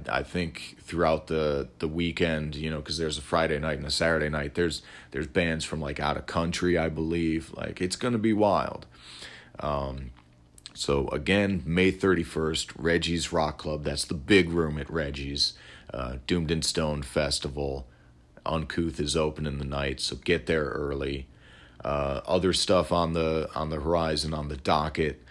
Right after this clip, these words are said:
Uh, like I said, next Thursday night, I'm hosting Game of Microphones at Comedy Shrine. You know, I had a blast hosting it last time. I'm looking forward to hosting it again this time. Uh, I don't know the lineup yet. I will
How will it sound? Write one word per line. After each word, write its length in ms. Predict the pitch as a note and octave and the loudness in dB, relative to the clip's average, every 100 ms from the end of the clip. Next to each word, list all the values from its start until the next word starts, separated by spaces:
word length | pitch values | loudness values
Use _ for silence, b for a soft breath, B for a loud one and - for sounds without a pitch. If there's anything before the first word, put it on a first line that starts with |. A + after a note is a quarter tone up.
| B B - | B B -8
Uh, 220 | C#2 C#2 | -4 -2
like 220 | C2 D2 | 0 -2
I 80 | C#2+ | 0
said, 280 | - C#2+ C#2 | 0 0 -2
next 460 | D2 E2+ - - | -2 0 0 -4
Thursday 720 | - - F#2+ F#2 E2 - F2 | -10 2 4 6 4 4 4
night, 420 | E2 F2 F2 E2 - B B | 4 2 2 0 -2 B B
I'm 140 | - C#2+ | -8 -2
hosting 480 | E2 D#2+ - D#2 D2 | 0 0 0 -4 0
Game 260 | D#2+ D#2 | 0 0
of 140 | C#2 C2+ | -4 0
Microphones 920 | E2 D#2+ E2 D#2 E2+ D#2+ D#2 D2+ - | 2 2 0 -4 -2 -2 -2 0 0
at 280 | - B1 - | -2 -6 -6
Comedy 420 | - D#2+ E2+ E2 | 0 0 2 0
Shrine. 640 | D2+ - E2+ E2 D#2+ D#2+ D2 B B B B | -2 -2 0 2 0 -2 -6 B B B B
You 120 | C#2+ | -4
know, 60 | |
I 80 | C#2+ | -2
had 100 | B1+ | -2
a 40 | C2 | -4
blast 520 | - D#2+ E2 D#2 - | 0 2 2 0 0
hosting 380 | F2+ E2+ - D2+ | 2 2 0 -4
it 100 | C2 | -2
last 420 | F2 F#2 E2 - | 0 2 0 0
time. 420 | F2+ E2+ D#2+ D2+ - | 0 0 0 -2 -6
I'm 140 | - | -6
looking 260 | D2+ D2 C#2+ | -6 -6 -2
forward 280 | E2 E2 D2 | 2 2 2
to 80 | |
hosting 400 | D2+ E2 - D#2+ | 0 0 -2 -2
it 80 | D#2 | -2
again 340 | D2 D2 C#2+ D2+ | -4 -4 -4 2
this 260 | F#2 - | 2 2
time. 520 | - F2+ E2+ E2 D#2 C#2+ B B B B | 0 -2 0 -2 -4 -10 B B B B
Uh, 120 | C2+ C#2 | -4 -2
I 80 | C2 | 0
don't 220 | F#2+ G2 | 2 2
know 160 | G2 | 2
the 100 | F2+ | 4
lineup 480 | F2+ F2+ F2 E2+ D#2+ | 6 6 6 2 2
yet. 360 | F2 F2 E2+ - - | 4 4 2 -2 -10
I 160 | - D#2 | -2 0
will 760 | D#2+ E2+ D#2+ D#2+ D#2 D#2+ D#2 | 0 0 2 2 2 0 -4